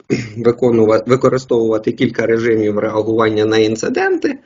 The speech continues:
як то, наприклад, просто виявлення, коли ми спостерігаємо за тим, що відбувається в системі, і просто відслідковуємо та отримуємо звіти.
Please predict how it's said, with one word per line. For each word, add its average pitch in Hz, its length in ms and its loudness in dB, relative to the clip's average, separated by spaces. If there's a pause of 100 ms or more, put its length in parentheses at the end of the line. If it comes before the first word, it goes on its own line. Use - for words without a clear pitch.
(120)
як 131 260 0
то, 120 100 4
наприклад, 113 600 0
просто 139 380 2
виявлення, 143 680 2
коли 139 360 4
ми 131 300 4 (260)
спостерігаємо 123 1120 0
за 113 160 -2
тим, 120 260 2
що 117 280 -2
відбувається 110 840 0
в 107 260 0
системі, 110 760 0 (420)
і 113 480 0
просто 117 420 2
відслідковуємо 110 1040 2
та 110 140 -2
отримуємо 110 800 0
звіти. 104 520 -4